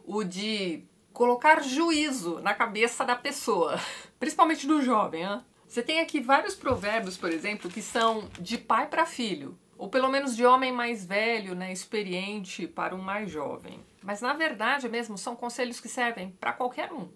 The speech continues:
E tem alguns que são bem humorados, né? Achei engraçado aqui, ó. Você tem, por exemplo, ó, "Observe a formiga, preguiçoso.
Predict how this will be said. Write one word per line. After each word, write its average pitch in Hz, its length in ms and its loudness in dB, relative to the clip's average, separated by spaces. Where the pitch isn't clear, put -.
E 247 80 -4
tem 339 120 4
alguns 359 260 4
que - 80 -8
são 370 260 2
bem 285 160 0
humorados, 269 840 6
né? 247 100 -2
Achei 294 200 -8
engraçado 202 800 0
aqui, - 220 -8
ó. 143 100 -4
Você 151 160 -12
tem, 208 160 -10
por 208 140 -4
exemplo, 165 400 0
ó, - 160 -2
"Observe 185 560 2
a 214 40 4
formiga, 226 640 2
preguiçoso. 175 760 -6